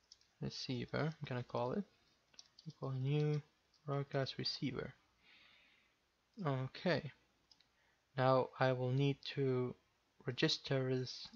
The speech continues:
receiver on create. Register receiver, my service broadcast receiver, and I want an intent filter,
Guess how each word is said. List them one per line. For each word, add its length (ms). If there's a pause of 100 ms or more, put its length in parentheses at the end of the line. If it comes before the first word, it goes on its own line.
receiver 680 (100)
on 220
create. 680 (1200)
Register 560 (440)
receiver, 600 (1600)
my 100
service 480
broadcast 520 (200)
receiver, 600 (1600)
and 400 (800)
I 160
want 400
an 60
intent 360
filter, 540